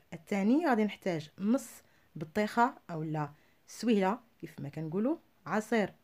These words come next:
جوج حامضات مع البشر ديالهم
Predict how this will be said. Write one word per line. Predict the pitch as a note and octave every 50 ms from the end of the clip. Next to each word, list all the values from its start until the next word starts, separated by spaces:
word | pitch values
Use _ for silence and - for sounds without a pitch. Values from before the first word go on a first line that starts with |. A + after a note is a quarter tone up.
| _ -
جوج | D#3 D#3 E3+ D3+ -
حامضات | - - E3+ E3+ E3+ F#3 B3 D#4+ F4 - - _ _ _ _ _ _ _ _ _ _ _ _ -
مع | F3+ F#3 E3 D#3 F3 F3 E3+ - _ _ _ _ _ - -
البشر | D#3 D3+ A3 A#3+ - - D#3 - - _ _ _ _ _ _ _ _ _ -
ديالهم | D3 E3+ - D#3+ D3+ G3 C#4 F#4+